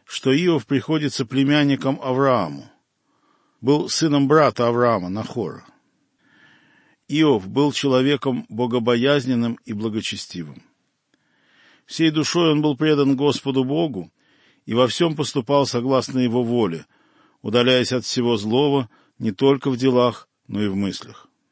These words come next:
Господь благословил его земное существование и наделил праведного Иова большим богатством. У него было множество скота и всякого имения.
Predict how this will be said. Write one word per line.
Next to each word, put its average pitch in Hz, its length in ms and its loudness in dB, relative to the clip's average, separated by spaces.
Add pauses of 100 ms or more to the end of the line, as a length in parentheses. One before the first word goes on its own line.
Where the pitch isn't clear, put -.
(1120)
Господь 165 460 0
благословил 156 600 2
его 143 200 2
земное 143 360 2
существование 131 1000 -2 (320)
и 110 100 -4
наделил 127 480 2
праведного 135 600 2
Иова 135 520 0 (300)
большим 123 420 0
богатством. 120 640 -2 (720)
У 107 60 -6
него 120 200 2
было 131 200 2
множество 139 500 2
скота 135 580 0
и - 120 -12
всякого 131 520 -2
имения. 107 460 0